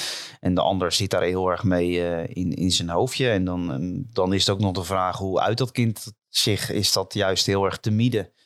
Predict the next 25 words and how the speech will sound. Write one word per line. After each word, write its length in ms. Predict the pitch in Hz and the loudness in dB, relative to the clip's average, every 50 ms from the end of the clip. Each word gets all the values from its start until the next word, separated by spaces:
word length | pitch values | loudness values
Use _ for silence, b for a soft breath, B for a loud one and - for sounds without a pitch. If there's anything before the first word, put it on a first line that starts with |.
| _ _ _ _ _ _ | _ _ _ _ _ _
Eh, 180 | 101 101 101 | -4 -2 0
denk 220 | 92 101 98 95 - | 2 2 2 2 0
je, 280 | - 101 98 95 95 92 | 2 2 4 2 2 2
wat 140 | 104 104 98 | 0 0 0
is 160 | 107 101 - | 2 2 2
er 80 | 104 101 | 2 2
aan 140 | 101 98 | 0 0
de 60 | 95 92 | 0 0
hand? 220 | 101 110 107 95 | 0 0 0 0
Dan 120 | - 90 | -2 -4
kom 200 | - - 110 107 107 | -2 0 2 2 2
je 80 | 104 | 2
niet 300 | 98 104 104 110 107 101 | 0 0 0 0 -2 -2
bij 140 | - 104 98 | 0 0 0
de 100 | 95 98 | 0 0
kern 360 | 95 - 120 120 110 101 92 | -2 0 0 0 2 2 2
door 180 | 87 90 90 87 | 2 2 0 0
vragen 360 | 87 101 98 90 85 85 - | -2 -2 -2 -2 -2 -2 -2
stellen. 400 | - - 98 90 87 87 82 - | -2 0 0 0 2 0 0 0
Of 180 | - 104 - - | 0 -2 0 0
is 140 | 101 90 - | 0 0 0
het 120 | 90 - | -2 0
juist 320 | 92 90 87 90 82 - | 0 2 2 2 0 0
een 80 | - 87 | -2 0
hele 440 | 90 90 90 90 92 90 - - | 0 0 0 2 2 0 0 -2